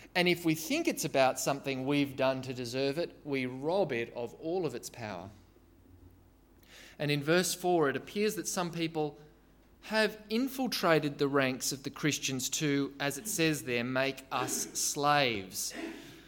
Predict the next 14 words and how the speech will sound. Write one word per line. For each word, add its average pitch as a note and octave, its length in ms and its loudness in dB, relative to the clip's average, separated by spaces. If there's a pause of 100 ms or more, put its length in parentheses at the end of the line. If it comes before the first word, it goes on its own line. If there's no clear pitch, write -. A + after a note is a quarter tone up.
(460)
Ah, B2+ 200 -10
that's D#3+ 240 -8
another C#3+ 360 -2
word B2+ 460 -2
that B2 180 -2 (520)
reminds C3 500 0
me C3 140 -2
of A#2 120 -2
work. B2 540 0 (480)
Yeah. C#3+ 220 -6 (1600)
You F3+ 100 4
know F3 200 10
that, C3 220 8
right? A2 260 4